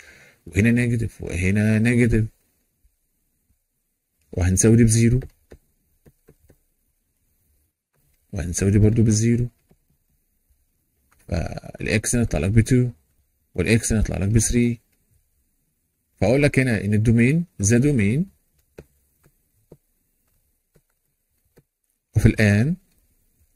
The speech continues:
هتكون equals الريل ديفرنس الايه؟ التو والثري.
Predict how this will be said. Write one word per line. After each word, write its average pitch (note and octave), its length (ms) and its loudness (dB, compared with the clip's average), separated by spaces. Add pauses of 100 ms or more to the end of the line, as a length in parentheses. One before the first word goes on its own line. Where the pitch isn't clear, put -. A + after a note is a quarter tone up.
(300)
هتكون A2+ 220 -2
equals G2 580 -4 (480)
الريل C3 460 4
ديفرنس A2+ 460 0
الايه؟ G2+ 320 -2 (260)
التو G#2 500 0
والثري. F2+ 840 -2